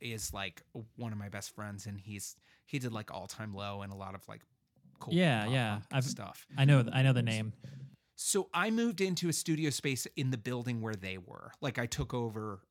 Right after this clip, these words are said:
Speaker 1: a studio that was there. And basically that little year that I was there,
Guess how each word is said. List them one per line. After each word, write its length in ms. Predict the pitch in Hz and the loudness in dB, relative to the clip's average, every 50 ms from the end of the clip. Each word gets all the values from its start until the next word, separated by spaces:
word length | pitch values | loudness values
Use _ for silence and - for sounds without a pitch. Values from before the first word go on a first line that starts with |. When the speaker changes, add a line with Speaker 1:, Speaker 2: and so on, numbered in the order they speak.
| _ - | _ -10
Speaker 1:
a 80 | 120 | -8
studio 560 | 117 - - - - 107 98 98 101 98 95 101 | -6 -6 -6 -6 -8 -8 -10 -10 -10 -10 -10 -12
that 140 | 101 95 80 | -12 -14 -14
was 140 | - 98 - | -14 -14 -12
there. 320 | - 104 98 98 95 101 - _ _ - - - - - - _ _ _ _ _ | -12 -12 -10 -10 -12 -14 -16 _ _ -20 -20 -20 -20 -20 -20 _ _ _ _ _
And 500 | 127 127 127 127 123 123 120 120 113 - - _ _ _ _ _ _ _ _ _ _ _ _ _ - _ - - _ _ _ - 117 | -4 -4 -4 -4 -4 -4 -4 -6 -8 -10 -14 _ _ _ _ _ _ _ _ _ _ _ _ _ -20 _ -20 -20 _ _ _ -10 -4
basically 760 | - 135 135 123 - 165 - 131 127 127 127 127 120 113 - _ _ _ _ _ _ _ _ _ _ _ _ _ _ _ _ _ _ _ - - _ | -2 0 0 0 -2 -4 -4 -4 -4 -4 -4 -4 -6 -8 -10 _ _ _ _ _ _ _ _ _ _ _ _ _ _ _ _ _ _ _ -20 -20 _
that 340 | - 123 127 127 131 135 - - - | -8 -4 0 0 0 0 -2 -4 -8
little 420 | 127 120 117 127 123 131 120 120 | -6 -2 -2 -2 -2 -2 -4 -4
year 480 | 107 104 113 113 110 110 117 120 123 127 - | -6 -6 -4 -4 -4 -4 -4 -4 -6 -6 -6
that 120 | - 123 110 | -6 -6 -4
I 120 | 101 107 | -4 -6
was 200 | 110 110 110 - | -6 -8 -8 -10
there, 480 | - 107 101 98 104 107 120 131 147 | -8 -8 -6 -6 -6 -6 -8 -10 -12